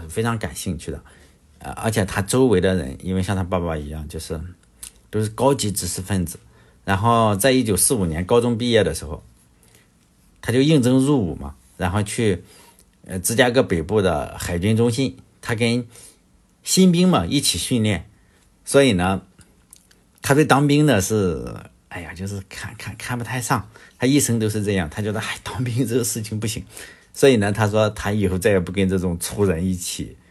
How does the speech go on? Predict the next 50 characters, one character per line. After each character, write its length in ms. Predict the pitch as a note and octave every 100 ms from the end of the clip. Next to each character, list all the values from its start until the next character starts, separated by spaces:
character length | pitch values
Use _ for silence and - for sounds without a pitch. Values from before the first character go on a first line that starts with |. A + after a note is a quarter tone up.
| _
一 120 | A#2+ G2
起 320 | - - E2
就 140 | F#2
是 460 | F2+ F#2+ D#2+ C#2 C2
干 160 | G#2 F#2
这 100 | F#2+
种 120 | E2
事 160 | - F#2
情 160 | E2
了。 100 | C2+ - _ _ -
据 100 | C#3
他 140 | B2+
本 160 | A2+ F2+
人 120 | F#2
自 120 | G2+
己 80 | G2
的 100 | F#2
回 200 | E2+ E2+
忆 120 | F2+
是 160 | F2 D#2+
说， 180 | E2 E2 - -
他 120 | -
是 140 | A#2 B2
跟， 280 | G#2 G2 G2 _ _ _ -
这 120 | D3
是 160 | A2+ B2
他 380 | A2 A#2 A2 -
一 160 | D3
生 260 | A#2+ A2 G#2
中 240 | G#2 G#2 F2+
唯 140 | F#2+
一 360 | A2 B2+ B2+ G2
一 60 |
次 200 | F#2+ B2
跟 220 | F#2+ A2
就 100 | A2+
是 80 | B2
不 160 | G2+ C3
用 120 | F3
动 200 | F#3 F3+
脑 180 | G#2 F2
子 140 | E2+
的 140 | A2+ A#2
人 160 | F#2
一 80 | G2+
起 120 | -
混 260 | E2+ E2 D2+
合 160 | - E2
生 200 | G2 F#2
活， 180 | B1+